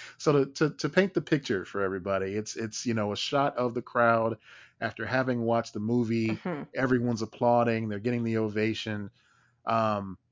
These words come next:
Speaker 1: you have Olivia Wilde seated next to Chris Pine. And then in the em-, in the empty seat next to Chris Pine, Harry Styles is about to take his seat. And he leans over Chris Pine, and Chris Pine looks at his lap,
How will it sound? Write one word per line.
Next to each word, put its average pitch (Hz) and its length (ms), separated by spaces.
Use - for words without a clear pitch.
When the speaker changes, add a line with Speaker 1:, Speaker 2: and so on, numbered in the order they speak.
Speaker 1:
you 117 240
have 110 220
Olivia 117 380
Wilde 110 540
seated 127 340
next 110 340
to 104 260
Chris - 260
Pine. 143 500
And 120 200
then 117 220
in 110 120
the 104 200
em-, 143 220
in 117 100
the 107 80
empty 151 220
seat 113 220
next 143 180
to 143 80
Chris - 220
Pine, 120 500
Harry 101 240
Styles 202 460
is 92 180
about 92 260
to - 100
take 92 100
his 90 120
seat. - 300
And 110 100
he 113 80
leans 156 340
over 147 280
Chris - 300
Pine, 110 340
and 92 80
Chris 156 180
Pine 147 420
looks 156 240
at 135 80
his 110 160
lap, 104 380